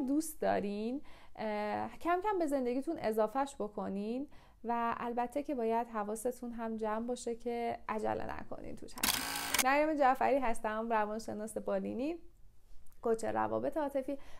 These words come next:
و رشد و توسعه فردی. به کانال یوتیوب من خیلی خیلی خوش اومدین. این ویدیو همراه با خود افشایی از زندگیمه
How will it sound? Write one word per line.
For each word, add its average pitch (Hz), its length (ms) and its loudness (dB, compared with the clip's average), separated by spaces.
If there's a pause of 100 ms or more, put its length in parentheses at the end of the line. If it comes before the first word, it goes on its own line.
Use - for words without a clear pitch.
(140)
و 214 100 4
رشد 220 280 0
و - 20 -4
توسعه - 440 -4
فردی. - 300 -4
به 233 100 0
کانال 240 360 0
یوتیوب 247 280 0
من 226 240 -2 (260)
خیلی 214 280 0
خیلی - 220 -4
خوش - 300 -8
اومدین. - 380 -4
این 262 220 0
ویدیو 214 400 0
همراه 208 720 2
با 202 80 -2
خود 208 320 0
افشایی 208 520 -2
از 208 260 -2
زندگیمه 214 580 -2